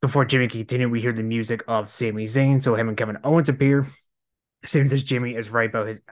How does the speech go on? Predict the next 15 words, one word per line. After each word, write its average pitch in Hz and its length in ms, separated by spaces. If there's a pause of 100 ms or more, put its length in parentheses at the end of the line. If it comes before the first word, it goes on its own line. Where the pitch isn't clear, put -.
(140)
ephemeral 113 520
statement. 156 500 (140)
Sami 120 340
says 113 200
they'll 113 100
put 117 160
an 113 80
end 117 160
to 107 40
the 107 160
issues 127 340
once 113 440
and 107 180
for - 200
all 131 320